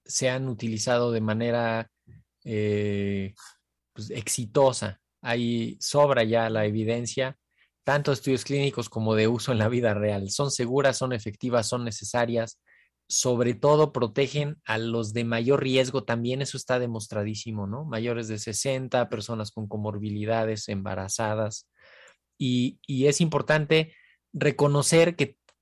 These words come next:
tienen una, eh, tienen una utilidad, nos ayudan a evitar la enfermedad grave, no nos ayudan a prevenir la totalidad de los contagios, ni de chiste, pero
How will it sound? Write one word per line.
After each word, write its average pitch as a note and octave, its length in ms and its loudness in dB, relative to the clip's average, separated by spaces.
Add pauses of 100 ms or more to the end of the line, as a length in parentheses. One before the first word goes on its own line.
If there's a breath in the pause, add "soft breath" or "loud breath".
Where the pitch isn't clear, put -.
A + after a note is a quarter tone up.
(140)
tienen D#3 560 2
una, C#3 920 0 (400)
eh, G#2+ 1000 -2 (140)
tienen E3 320 2
una E3+ 160 4
utilidad, C3+ 720 2 (100)
nos A#2 220 -4
ayudan C3+ 500 2
a A2+ 80 -2
evitar A2+ 320 2
la C#3+ 100 2
enfermedad A2+ 460 0
grave, A#2 360 2
no C3+ 120 0
nos C#3+ 200 -2
ayudan B2+ 440 0
a A2 140 -8
prevenir A2+ 420 -2
la A#2 160 0
totalidad A2+ 380 -2
de C3+ 60 2
los C3 120 -2
contagios, D3 520 0
ni B2 100 -6
de C#3+ 100 0
chiste, E3 340 -4
pero A2+ 320 -2